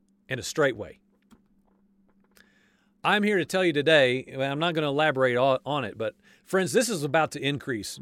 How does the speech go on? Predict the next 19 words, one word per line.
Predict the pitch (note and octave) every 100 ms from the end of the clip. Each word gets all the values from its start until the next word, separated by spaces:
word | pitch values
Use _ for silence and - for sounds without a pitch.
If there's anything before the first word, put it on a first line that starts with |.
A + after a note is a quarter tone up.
| C3
dramatically, | C3+ C3 B2 - - - _ _ _ _ _ _ _ _ _ -
this | C3+ -
lawlessness. | B2+ A#2+ G2+ - - - _ _ _ _ _ _ _ _ _
This | C#3+ F#3+
is | A3 E3+
about | D#3 D#3
to | -
increase | C3 C3 - A#2+ G2 - - _ _ _ -
to | E3+ D3+ C#3 B2 A2+ _ _ _ _ _ _
epic | E3 - C3+
proportions. | - A2 A#2+ G2+ - - - _ _ _ _ _ _
I'm | C#3 D3
sure | - E3 D#3
of |
it. | F#2+ - _ _ -
<laughs> | C#3 - _ _ _ _ _ _ _ _ _ _ _ _ _ _ _ _ -
So | G3
opposing | F3 A3 A#3+ A#3+
truth | - G3 E3 C3